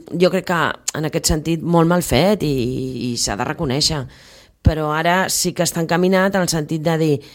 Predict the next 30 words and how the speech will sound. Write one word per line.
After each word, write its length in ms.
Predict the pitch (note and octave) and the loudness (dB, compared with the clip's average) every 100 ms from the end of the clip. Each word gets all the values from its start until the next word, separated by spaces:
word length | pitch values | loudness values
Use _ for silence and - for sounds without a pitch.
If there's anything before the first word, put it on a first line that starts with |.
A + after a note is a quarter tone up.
| - _ | -20 _
"Anem 180 | D#3 D3+ | -2 0
a 40 | |
fer 140 | C3+ D3 | -2 -2
primer 240 | C#3+ C#3+ | 0 0
l'estudi 360 | C3 - D3 C3+ | -2 -2 0 0
mu-, 200 | C#3 - A2+ G2+ G2 | -2 -4 -8 -8 -2
museístic 640 | D3 C#3 C3 D#3+ - D3 | 0 2 4 2 2 -2
de 80 | C#3+ | -2
què 160 | C3 D#3 | 2 2
volem 240 | D3 C#3+ | 4 2
fer 140 | C3+ D3+ | 0 0
aquí 400 | F3+ G#3 A3+ A#3 - - - _ | 4 4 4 0 -8 -20 -20 _
i 180 | - D#3 | -2 2
un 120 | D3+ D3 | 2 2
cop 180 | D3+ - | 2 2
tinguem 260 | D#3 D3 D3 | 0 -2 -2
això, 260 | C#3+ D3+ | -2 -4
fem 220 | C3 D#3 E3+ | 0 4 6
un 120 | F3 | 4
projecte 400 | E3+ D3+ D#3 D#3+ | 2 -2 -4 -2
de 140 | D3+ | 0
tot, 440 | D3 F#3 F#3 A3 - _ _ F#3 | 2 4 4 2 -4 _ _ -4
no 120 | F#3 | 0
només 220 | E3+ D#3 | 0 0
l'aire 180 | D3+ C#3+ | -2 -2
condicionat 720 | D3+ D3+ D3+ E3 B2 D#3+ D#3 | -2 -2 -2 -2 -2 -2 -2
o 40 | |
l'ascensor, 420 | D#3 D3 C#3+ D3 | -2 -2 -2 -2
de 140 | C#3+ D3+ | 0 2
tot, 400 | F3 F#3 G#3+ | 2 2 2